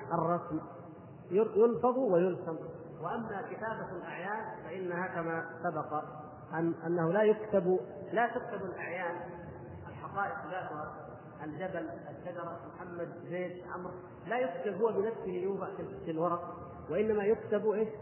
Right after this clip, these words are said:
خبره أو رسمه أو لفظه أو أي معنى من هذه المعاني. فالخلاصة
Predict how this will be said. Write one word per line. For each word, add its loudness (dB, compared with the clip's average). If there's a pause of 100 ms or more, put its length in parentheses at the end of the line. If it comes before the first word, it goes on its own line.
(260)
خبره 4
أو 0
رسمه -6
أو -4
لفظه -6
أو 0
أي 2
معنى 2
من 4
هذه 2
المعاني. 2 (920)
فالخلاصة 2